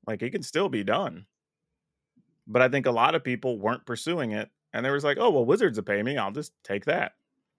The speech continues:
But I even asked people, I said, "For the people that are even engaged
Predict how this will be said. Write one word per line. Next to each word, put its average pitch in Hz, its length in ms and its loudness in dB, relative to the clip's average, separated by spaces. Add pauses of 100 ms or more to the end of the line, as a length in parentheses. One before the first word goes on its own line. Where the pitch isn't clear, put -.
(920)
But 143 280 4 (520)
I 151 140 4
even 208 140 4
asked 220 260 2
people, 113 240 -2
I 117 40 2
said, 143 280 -2
"For 160 100 2
the 147 80 0
people 220 260 -2
that 170 60 2
are 175 60 2
even 170 200 -2
engaged 147 640 -2